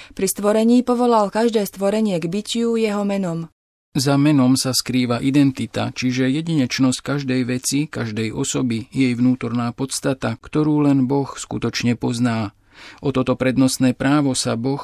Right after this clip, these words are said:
Speaker 2: potom podelil s človekom, keď ho poveril, aby dal mená zvieratám, vtákom a tiež vlastným deťom.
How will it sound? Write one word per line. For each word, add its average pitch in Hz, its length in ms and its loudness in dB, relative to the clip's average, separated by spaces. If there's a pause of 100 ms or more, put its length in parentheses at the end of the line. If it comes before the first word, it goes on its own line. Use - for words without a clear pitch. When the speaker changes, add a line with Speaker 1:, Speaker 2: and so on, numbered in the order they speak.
Speaker 2:
potom 123 400 0
podelil 120 400 -2
s - 160 -8
človekom, 139 640 0
keď 135 240 -4
ho 139 80 -4
poveril, 151 640 -2
aby 139 240 -2
dal 123 240 -2
mená 123 400 2
zvieratám, 131 800 0
vtákom 131 800 0
a 151 160 -4
tiež 156 320 -6
vlastným 135 560 -2
deťom. 117 480 -2